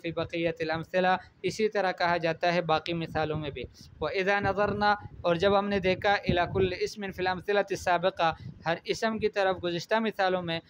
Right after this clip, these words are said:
وَجَدْنَاهُ مَسْبُوقًا بِفِعْلٍ، ہم نے اس کو پایا کہ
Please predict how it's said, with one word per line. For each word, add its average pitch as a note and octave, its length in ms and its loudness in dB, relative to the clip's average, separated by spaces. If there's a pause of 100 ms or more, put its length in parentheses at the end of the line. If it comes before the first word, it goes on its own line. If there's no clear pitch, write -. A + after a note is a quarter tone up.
(200)
وَجَدْنَاهُ F#3 580 2
مَسْبُوقًا F3+ 560 -2
بِفِعْلٍ، F3 480 2 (300)
ہم F3+ 140 0
نے A3 80 -2
اس G3 180 -2
کو G3 100 -10
پایا F3+ 360 2
کہ F#3+ 160 -6